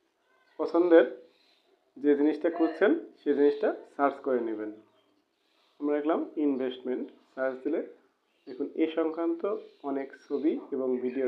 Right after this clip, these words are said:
চলে আসবে। একটু অপেক্ষা করতে হবে। দেখুন, অনেক ভিডিও চলে আসছে, এগুলো সবগুলোই কপিরাইট ফ্রি ভিডিও। এখান থেকে আপনি ভিডিও সংগ্রহ করে যদি ভিডিও তৈরি করেন,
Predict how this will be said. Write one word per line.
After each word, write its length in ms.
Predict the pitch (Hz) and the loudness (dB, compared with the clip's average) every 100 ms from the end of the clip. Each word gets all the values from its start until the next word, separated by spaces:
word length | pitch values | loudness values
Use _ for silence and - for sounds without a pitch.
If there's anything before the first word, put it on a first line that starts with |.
| 120 | -2
চলে 160 | 117 117 | -4 -6
আসবে। 220 | 113 117 185 - - - _ _ _ _ _ _ - | -8 -4 -4 -4 -14 -20 _ _ _ _ _ _ -20
একটু 140 | 143 151 147 | -6 0 0
অপেক্ষা 240 | 147 160 156 | 0 -2 -2
করতে 180 | 156 165 | -2 -2
হবে। 180 | 160 175 233 - _ _ _ - - _ _ _ - | -4 -2 -6 -8 _ _ _ -20 -20 _ _ _ -18
দেখুন, 220 | 127 120 110 - 151 | -14 -12 -14 -14 0
অনেক 160 | 156 170 143 | 4 4 4
ভিডিও 220 | 147 156 156 | 4 6 4
চলে 160 | 147 139 | 2 0
আসছে, 220 | 135 - 180 - - _ _ _ _ _ | -2 -2 -4 -4 -10 _ _ _ _ _
এগুলো 180 | 139 139 147 | -4 0 0
সবগুলোই 400 | 147 143 151 165 170 | 0 -2 2 2 2
কপিরাইট 400 | 135 147 147 143 143 | -4 0 4 4 2
ফ্রি 140 | 135 131 123 | -6 -6 -4
ভিডিও। 260 | 117 120 117 - - _ _ _ 143 | -2 0 0 -4 -14 _ _ _ -8
এখান 160 | 147 151 | -4 -2
থেকে 160 | 160 165 156 | -2 0 0
আপনি 180 | 151 151 - - - | 0 -4 -6 -10 -6
ভিডিও 220 | 123 127 139 131 | -4 0 0 0
সংগ্রহ 300 | 127 127 139 143 | -4 -2 -4 -4
করে 160 | 131 127 - - _ _ - | -2 -2 -4 -12 _ _ -8
যদি 200 | 131 123 127 127 - 127 | -4 -2 -2 -4 -8 -6
ভিডিও 220 | 127 143 156 | 0 2 4
তৈরি 200 | 151 127 127 | 4 2 2
করেন, 220 | 123 139 | 0 0